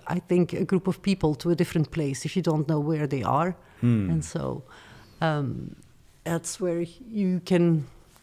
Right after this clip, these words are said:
Speaker 1: you know, you ne-, you need to listen all the time.
Speaker 2: So that sort of discovery process is essential to moving a vision forward.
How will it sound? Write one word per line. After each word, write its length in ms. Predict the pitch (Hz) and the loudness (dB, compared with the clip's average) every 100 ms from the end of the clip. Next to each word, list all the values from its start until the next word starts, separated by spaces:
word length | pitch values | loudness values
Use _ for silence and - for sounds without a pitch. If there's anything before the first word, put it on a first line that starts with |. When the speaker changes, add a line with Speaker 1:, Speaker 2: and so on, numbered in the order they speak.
| _ | _
Speaker 1:
you 140 | 190 180 | 0 2
know, 120 | 170 | 2
you 140 | 175 185 | 2 4
ne-, 120 | 185 | 6
you 160 | 208 196 | 6 6
need 180 | 196 180 | 6 2
to 100 | 143 | 2
listen 420 | 143 - 127 131 | 2 2 0 0
all 180 | 160 151 | 2 2
the 100 | 156 | 0
time. 400 | - 107 98 117 - - - - | -2 -4 -4 -6 -10 -20 -20 -6
Speaker 2:
So 80 | 120 | 0
that 100 | 123 | 2
sort 140 | 120 101 | 2 2
of 80 | |
discovery 520 | 87 - - 95 90 82 | 2 0 0 2 2 0
process 600 | - 87 80 87 80 87 | 2 2 2 0 0 -2
is 140 | 82 | -4
essential 560 | 82 - 87 - 82 80 | -4 -2 -2 -2 -4 -4
to 560 | - 85 76 76 78 - - - - | -4 -2 -2 -4 -6 -10 -20 -20 -8
moving 520 | 92 95 104 92 82 | -2 2 2 2 -2
a 60 | 80 | -2
vision 400 | 78 80 78 76 | -4 -4 -4 -8
forward. 540 | - 82 73 67 69 | -4 -4 -4 -8 -12